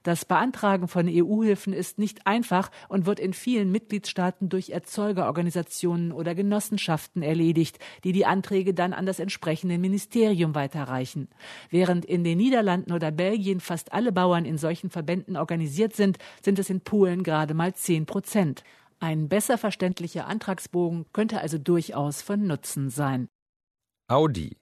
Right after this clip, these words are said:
Speaker 2: ist einer von vielen Autobauern, die derzeit in China beschuldigt werden, ihre Marktstellung zu missbrauchen, um überhöhte Preise durchzusetzen. Chinesische Behörden haben Audi schon Anfang August für schuldig befunden. Nun wurde das Strafmaß verkündet.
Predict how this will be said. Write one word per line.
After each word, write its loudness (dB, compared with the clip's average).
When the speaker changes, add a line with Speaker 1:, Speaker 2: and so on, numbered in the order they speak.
Speaker 2:
ist -6
einer 2
von 0
vielen 0
Autobauern, 4
die 0
derzeit 0
in -4
China 0
beschuldigt 0
werden, 2
ihre -2
Marktstellung 0
zu 2
missbrauchen, 2
um 2
überhöhte 0
Preise -4
durchzusetzen. -14
Chinesische 0
Behörden 2
haben 2
Audi 0
schon -2
Anfang 0
August 0
für 0
schuldig 0
befunden. 2
Nun 4
wurde -2
das -4
Strafmaß -6
verkündet. -2